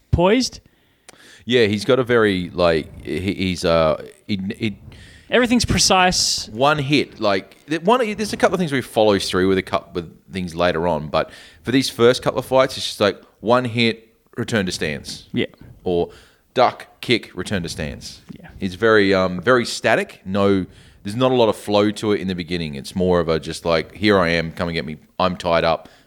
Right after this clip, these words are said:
Speaker 2: I'm wearing this mask." <laughs>
Speaker 1: So he kicks the crap out of the first seven dudes, and then he goes over to the big guy, and there's, like, a mini boss fight, and he beats the hell out of him.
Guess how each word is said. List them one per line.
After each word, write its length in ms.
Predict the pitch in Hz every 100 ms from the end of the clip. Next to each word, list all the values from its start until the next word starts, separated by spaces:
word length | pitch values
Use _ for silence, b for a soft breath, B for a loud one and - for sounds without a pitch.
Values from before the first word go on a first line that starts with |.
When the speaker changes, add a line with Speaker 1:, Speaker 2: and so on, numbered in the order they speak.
| _
Speaker 2:
I'm 200 | 92 95
wearing 200 | 92 85
this 160 | 80 82
mask." 360 | 80 80 -
<laughs> 340 | - - - - B B B B B B B
Speaker 1:
So 280 | - 190
he 120 | 180 196
kicks 280 | 196 254 -
the 80 |
crap 240 | 208 202 185
out 100 | 170
of 80 | 156
the 40 |
first 200 | 147 147
seven 200 | 160 147
dudes, 380 | 139 139 139 123
and 120 | 135
then 60 | 139
he 80 |
goes 240 | 135 156 151
over 120 | 147
to 120 | 135
the 80 | 131
big 200 | 127 123
guy, 220 | 131 123
and 120 | 127 123
there's, 160 | 123
like, 120 | 127
a 40 | 135
mini 200 | 135 131
boss 280 | 123 120 -
fight, 280 | 127 120
and 80 | -
he 60 | 120
beats 220 | 127 131
the 80 | 120
hell 160 | 127
out 100 | 117
of 80 | 110
him. 180 | 123 104